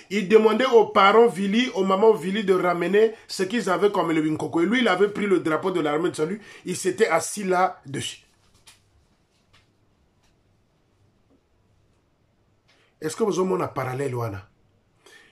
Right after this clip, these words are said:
Ils ont fait louer à Mungali à l'époque. Ils ont sorti tous les bilembos de l'armée de salut, ils ont mis dehors pour faire louer la salle aux assemblées, euh, aux églises de réveil. Maintenant, le paradoxe, c'est quoi ?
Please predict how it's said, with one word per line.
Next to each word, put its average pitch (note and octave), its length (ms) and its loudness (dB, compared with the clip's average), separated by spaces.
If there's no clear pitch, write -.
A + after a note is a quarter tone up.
Ils D#3 220 -2
ont G3 80 2
fait G3 160 2
louer F#3+ 540 4
à D3 100 -2
Mungali F3 380 0
à F#3+ 60 4
l'époque. F3 420 -4
Ils C3+ 200 -6
ont F#3 120 -2
sorti F#3 580 -6
tous D#4 680 6
les A#3 160 6
bilembos G3 400 2
de F#3 80 0
l'armée F#3 300 2
de F#3+ 60 0
salut, F3 180 -4
ils E3+ 120 -4
ont F3 60 -2
mis E3+ 140 -4
dehors F3 420 0
pour D#3+ 200 -2
faire F#3+ 200 0
louer E3+ 240 2
la D#3 140 -2
salle F#3 400 -4
aux D3 140 -2
assemblées, D#3+ 580 0
euh, C#3 60 -2
aux D3+ 200 -2
églises E3+ 340 -4
de D#3 60 -2
réveil. B2+ 400 -4
Maintenant, G3 280 2
le C4+ 140 4
paradoxe, G#3+ 440 4
c'est E3 120 -6
quoi ? C#3 280 -6